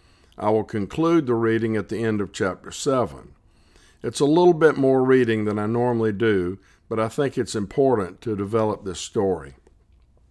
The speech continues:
There are many takeaways from this story in the book of Esther, but the one that really jumped out for me is,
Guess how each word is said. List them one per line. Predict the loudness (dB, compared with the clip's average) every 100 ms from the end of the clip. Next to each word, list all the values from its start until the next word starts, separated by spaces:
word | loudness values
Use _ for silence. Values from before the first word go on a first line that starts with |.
| _ _ -20 _ _ _ -20 -12
There | -2 2
are | 2
many | 4 2 0
takeaways | 0 2 2 2 2 2 -2
from | -4 -2 -2
this | -4
story | -2 0 2 2
in | 0
the | -2
book | -2 -2
of | -2 -2
Esther, | 0 -2 -6 -12 -12 -16 _ _ _ _
but | -8 -4
the | -2
one | 0 2
that | 0
really | 2 4 4
jumped | 2 0 -2 -2
out | 0 2 0 -4 _ _ -20 -20
for | -10 -6
me | -2 2 2 0 -2 -10 -18 _
is, | -2 2 2 0 -6 -16